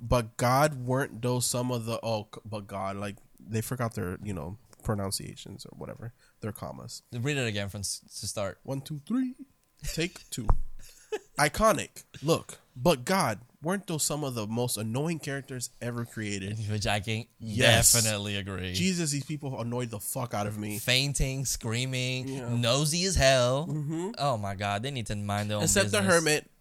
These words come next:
Speaker 2: Yeah,
Speaker 1: I like the
Speaker 2: hermit.
Speaker 1: hermit 'cause he was super kind.
Speaker 2: Because he was blind, bro. He couldn't mind his, he had to mind his business. That's all he had.
Speaker 1: God, John.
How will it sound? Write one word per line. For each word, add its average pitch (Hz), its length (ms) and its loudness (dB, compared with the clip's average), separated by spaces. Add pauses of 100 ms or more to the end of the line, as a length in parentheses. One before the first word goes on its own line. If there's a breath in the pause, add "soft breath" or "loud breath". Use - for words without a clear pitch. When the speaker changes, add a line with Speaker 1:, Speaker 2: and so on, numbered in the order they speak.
(200)
Speaker 2:
Yeah, 131 160 8
Speaker 1:
I 147 40 10
like 214 240 8
the 208 60 4
Speaker 2:
hermit. 185 100 8
Speaker 1:
hermit 180 300 6
'cause 160 120 0
he 156 80 -2
was 147 160 -2
super 151 300 -2
kind. 123 340 0
Speaker 2:
Because 247 220 2
he 262 80 2
was 226 100 4
blind, 196 540 2
bro. 202 260 4
He 208 140 -2
couldn't 226 280 0
mind 170 300 4
his, 190 180 -2
he 180 180 0
had 190 280 2
to - 80 -4
mind 120 220 2
his 110 100 0
business. 104 360 -4
That's 131 140 -6
all 180 120 2
he 170 80 2
had. 139 500 2
Speaker 1:
God, 104 240 -10
John. 95 300 -6